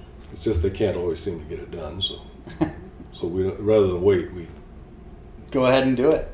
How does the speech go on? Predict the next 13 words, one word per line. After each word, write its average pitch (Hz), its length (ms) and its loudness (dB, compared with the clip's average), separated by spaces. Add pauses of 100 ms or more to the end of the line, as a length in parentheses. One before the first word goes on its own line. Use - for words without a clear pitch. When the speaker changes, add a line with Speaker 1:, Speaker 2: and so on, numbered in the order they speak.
(520)
Speaker 2:
Why 117 120 0
not? 147 300 0 (800)
I 120 60 -2
mean, 139 180 6
if 131 120 -2
the 147 60 0
money's 135 380 2
there 131 280 4
and, 127 280 0
and 117 240 -2
the 117 80 -2
manpower's 107 720 -2
there, 110 220 -8